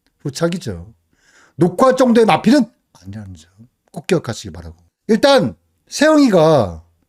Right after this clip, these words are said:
토요일 날 오 킬 했어요. 그리고 일요일 날 네 마필 탑니다.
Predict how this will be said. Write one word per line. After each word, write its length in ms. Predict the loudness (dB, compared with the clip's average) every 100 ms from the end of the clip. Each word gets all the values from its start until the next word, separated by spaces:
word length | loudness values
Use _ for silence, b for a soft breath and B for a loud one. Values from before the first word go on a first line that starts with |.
| _
토요일 220 | 0 2
날 180 | 2 0
오 120 | -2 -2
킬 140 | 0
했어요. 400 | 0 0 -6 -8 -14 _
그리고 600 | 0 2 4 2 0 -4 _ _ _ _
일요일 260 | -8 -4 -2
날 200 | -2 -4 -6
네 180 | -2 0
마필 280 | -2 -6
탑니다. 500 | -12 -14 -16 -18 -20